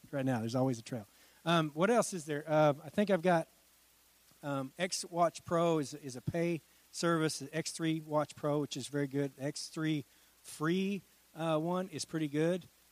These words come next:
uh, as well. Um, that's, uh, that's, that's, that's pretty good. Net Nanny is obviously, uh,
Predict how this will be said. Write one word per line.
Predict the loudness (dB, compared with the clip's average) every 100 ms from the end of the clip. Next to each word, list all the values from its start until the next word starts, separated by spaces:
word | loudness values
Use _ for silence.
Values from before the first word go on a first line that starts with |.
| -8
uh, | -8 -6
as | -8
well. | -2 0 0 -2 _ -14
Um, | -6 -4 -6 -10 -10
that's, | -10 -10 -6
uh, | -4 -4 -8 -14
that's, | -4 -4 -4 -12
that's, | -10 -10 -10 -14 _ -14
that's | -12 -10
pretty | -2 0
good. | 2 2
Net | 2 0 0
Nanny | -2 0 0
is | -4 -10 -8
obviously, | -8 -8 -8 -12 -14 _ _ _ -8
uh, | -6